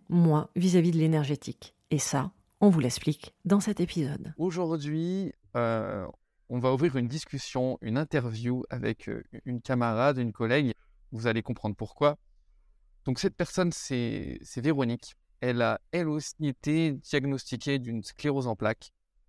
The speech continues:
Speaker 2: Et aujourd'hui, on voulait tout simplement, euh, sortir de l'ombre, faire preuve de vulnérabilité, partager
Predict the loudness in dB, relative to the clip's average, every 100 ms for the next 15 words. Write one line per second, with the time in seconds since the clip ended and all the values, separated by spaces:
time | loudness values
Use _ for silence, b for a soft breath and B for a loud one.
0 | _ _ _ _ -2 -2 -2 -2 -2 0
1 | 0 0 -2 -2 -2 0 -2 0 -2 0
2 | -2 -4 -10 _ _ _ _ _ _ _
3 | _ -20 _ -6 -6 -2 0 2 2 2
4 | 0 -2 -8 _ _ _ _ _ _ _
5 | _ -8 -8 -2 2 2 2 0 0 -2
6 | -2 -2 -2 -2 -2 -2 -2 _ -12 -10
7 | -2 0 0 0 0 -2